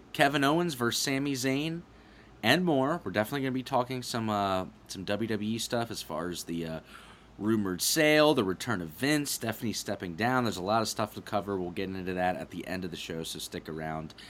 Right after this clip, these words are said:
Plus, we'll got, do our, uh, classic show of the week. Before we s-, get started on, uh, today's meat and potatoes of the episode, guys and girls, bef-, uh, please go to YouTube and search The P W Fan, where you'll find our full catalog of episodes.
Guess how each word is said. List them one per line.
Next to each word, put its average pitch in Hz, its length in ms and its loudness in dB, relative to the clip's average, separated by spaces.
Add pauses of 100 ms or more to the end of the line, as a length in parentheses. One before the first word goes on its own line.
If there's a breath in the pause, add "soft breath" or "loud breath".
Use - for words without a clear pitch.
(340 soft breath)
Plus, 104 300 0
we'll 98 100 -6
got, 92 300 0
do 98 180 -2
our, 82 240 -2
uh, 78 220 -4
classic 85 340 -6
show - 180 -8
of 76 100 -8
the 78 60 -8
week. 76 300 -10 (960)
Before 165 300 2
we 185 120 2
s-, - 120 -4 (140)
get 151 160 -2
started 143 340 0
on, 113 300 0
uh, 98 300 6 (460 soft breath)
today's 135 380 2
meat 131 200 4
and 123 100 -4
potatoes 107 420 -2
of 82 140 -4
the 87 80 -2
episode, 92 480 -4 (280 soft breath)
guys 87 220 -2
and 87 100 -8
girls, 90 280 -2
bef-, - 120 -12 (280)
uh, 82 420 0
please 131 380 -4
go 131 100 0
to 92 80 -4
YouTube 120 480 -2
and 110 80 -4
search 107 240 -4
The - 80 -12
P - 160 -8
W 104 300 -2
Fan, 110 380 -6
where 90 120 -6
you'll 92 140 -4
find 90 280 -6
our 80 100 -10
full 143 260 -4
catalog 127 480 -4
of 110 120 -8
episodes. 143 580 -6